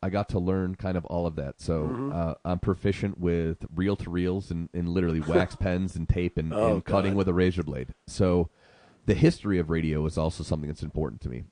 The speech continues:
Speaker 2: Mm-hmm.
Speaker 1: Um, one of the things I've talked about a lot is when I think of, um,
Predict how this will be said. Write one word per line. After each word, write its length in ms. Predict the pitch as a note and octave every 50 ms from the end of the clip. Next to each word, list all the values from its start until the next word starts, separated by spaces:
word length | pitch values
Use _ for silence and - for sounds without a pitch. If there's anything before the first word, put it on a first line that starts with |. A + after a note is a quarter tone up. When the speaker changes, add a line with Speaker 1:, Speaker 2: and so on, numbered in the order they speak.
| _ - -
Speaker 2:
Mm-hmm. 100 | - -
Speaker 1:
Um, 400 | E2 D#2+ D#2+ D#2 D2+ D#2 D#2 - -
one 240 | F#2+ E2+ F#2+ G2+ G2+
of 80 | F2+
the 40 | -
things 200 | - G2 F#2 E2
I've 140 | E2+ E2 -
talked 260 | - F2+ E2+ E2 -
about 220 | E2+ D#2 D#2 D#2+ D#2
a 40 | D2
lot 380 | D#2 F2 G2+ G#2 F#2 E2+ - _
is 560 | - F2 E2 E2 D#2+ D#2+ D#2 D#2 E2 - - _ -
when 180 | - E2+ E2+ E2+
I 80 | E2+ E2
think 280 | - - G2 G2 -
of, 320 | F#2 E2 D#2+ D#2+ D#2 D2+ - _ - E2
um, 500 | E2 D#2 D2+ D2 D2 C#2+ C#2 D2 D2+